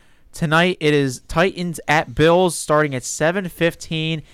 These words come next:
and the Vikings will be at the Eagles tonight at eight thirty. You already know which game I'm gonna be watching.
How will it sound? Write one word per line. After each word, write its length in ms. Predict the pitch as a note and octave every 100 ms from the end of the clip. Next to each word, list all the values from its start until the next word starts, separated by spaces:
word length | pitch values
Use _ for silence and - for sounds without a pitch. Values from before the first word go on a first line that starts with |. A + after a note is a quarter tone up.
| - - -
and 340 | C3+ C3+ C3
the 340 | C3+ C3+ C3+ -
Vikings 680 | B2 D#3 E3 E3+ E3 D#3 C#3+
will 100 | C3+
be 400 | C#3+ C#3 C#3+ -
at 260 | C#3 C#3+ -
the 180 | C3+ C#3
Eagles 540 | C#3+ C3+ C3 B2+ -
tonight 420 | - C#3 C3 C3 A#2+
at 100 | -
eight 260 | C#3 D#3 -
thirty. 580 | - C#3+ C#3+ D3+ D3 - _ -
You 160 | C3
already 220 | A2+ F#2+ F#2+
know 140 | F#2+
which 200 | F#2+ -
game 220 | G2+ G2
I'm 80 | G2
gonna 160 | F#2+ F#2+
be 100 | F#2+
watching. 440 | F#2+ G2 -